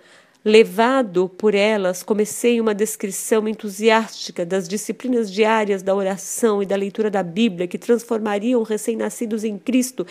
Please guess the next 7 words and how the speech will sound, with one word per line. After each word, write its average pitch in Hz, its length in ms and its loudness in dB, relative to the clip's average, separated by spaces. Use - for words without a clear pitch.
em 233 120 4
soldados 202 960 0
amadurecidos 226 1160 -2
para 196 160 0
as 185 80 -6
suas 190 280 -10
fileiras. 156 600 -6